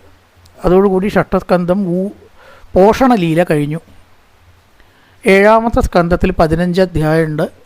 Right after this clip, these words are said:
അതിൽ പതിനഞ്ച്, പത്ത് അധ്യായങ്ങൾ ഊ-, പ്രഹ്ലാദ ചരിതവും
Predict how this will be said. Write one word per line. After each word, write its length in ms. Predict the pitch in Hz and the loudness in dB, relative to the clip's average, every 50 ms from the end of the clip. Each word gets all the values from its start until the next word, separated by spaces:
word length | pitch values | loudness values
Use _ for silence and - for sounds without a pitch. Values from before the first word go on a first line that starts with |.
| _ _ _ _ _ _ _ _ _ _ _ _ _ _ _ - | _ _ _ _ _ _ _ _ _ _ _ _ _ _ _ 2
അതിൽ 140 | 190 190 185 - | 2 2 2 2
പതിനഞ്ച്, 500 | 175 170 185 196 220 220 220 220 240 233 - - | 0 2 2 2 0 0 0 0 -2 -2 -2 -2
പത്ത് 200 | 196 - - - | -4 -2 -2 -4
അധ്യായങ്ങൾ 720 | 196 - - 190 165 180 175 175 180 180 180 180 190 196 196 - | -6 -4 -2 0 2 4 4 2 2 -2 -2 -4 -4 -4 -4 -4
ഊ-, 220 | 196 190 196 202 220 214 - - - - - - - - - - - - - - | -4 -2 -2 -2 -4 -8 -14 -20 -20 -20 -20 -20 -20 -20 -20 -20 -20 -20 -4 -2
പ്രഹ്ലാദ 440 | 226 175 - - 202 190 190 196 220 | -2 0 2 2 4 4 4 4 2
ചരിതവും 680 | 202 175 190 160 160 151 160 160 165 185 208 - _ | 0 0 0 -2 0 0 0 -2 -2 -4 -10 -18 _